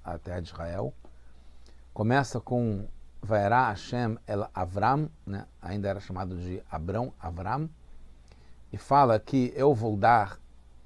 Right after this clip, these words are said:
essa terra para a sua semente,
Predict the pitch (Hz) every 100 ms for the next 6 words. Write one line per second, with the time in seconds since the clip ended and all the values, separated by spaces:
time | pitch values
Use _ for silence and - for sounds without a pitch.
0 | - - - - 113 - 92 - 120 143
1 | 131 - - 131 127 131 - - 127 -
2 | 127 110 135 139 - 80